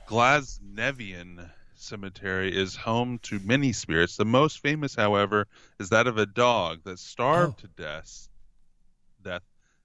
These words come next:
Speaker 1: as he patiently sat by the tomb of his master,
Speaker 2: Oh, shit,
Speaker 1: Captain
Speaker 2: man.
Speaker 1: John McNeill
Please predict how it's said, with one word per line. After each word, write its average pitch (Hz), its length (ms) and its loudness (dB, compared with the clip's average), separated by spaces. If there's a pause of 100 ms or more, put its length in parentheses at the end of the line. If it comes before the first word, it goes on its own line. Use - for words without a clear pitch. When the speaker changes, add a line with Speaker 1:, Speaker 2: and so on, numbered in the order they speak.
(380)
Speaker 1:
as 110 220 -6
he 127 240 -10
patiently 143 760 -8
sat 135 440 0
by 123 120 0
the 110 120 -4
tomb 117 320 -8
of 104 140 -6
his 90 180 -6
master, 104 680 0
Speaker 2:
Oh, 110 280 -2
shit, - 360 -6
Speaker 1:
Captain 123 360 2
Speaker 2:
man. 101 80 -2
Speaker 1:
John 110 320 2
McNeill 110 600 -2